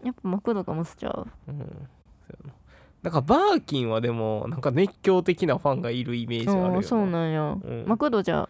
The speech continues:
Speaker 1: 無理なん？代わりにはなれない？マクドでは。マク-、バーガーキング食べたことない。
Speaker 2: うん。そや、無理なんちゃうか。
Speaker 1: <laughs>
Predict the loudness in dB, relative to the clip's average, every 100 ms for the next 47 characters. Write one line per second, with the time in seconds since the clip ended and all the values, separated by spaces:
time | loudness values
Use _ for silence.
0 | -2 0 0 -2 -6 -10 -4 0 2 2
1 | -2 -2 -4 _ -4 -2 0 0 -2 -6
2 | -6 -6 -8 -6 -6 -8 -12 _ _ _
3 | _ _ _ _ _ _ _ -8 -2 -4
4 | -4 2 2 4 2 0 -2 -2 0 0
5 | -2 -4 -4 -6 -8 _ _ _ _ _
6 | _ -10 -10 -12 _ _ _ _ 0 0
7 | 0 -4 _ _ _ _ _ _ _ 0
8 | 2 2 0 -2 -4 -2 0 -2 -4 -16
9 | -18 -18 -20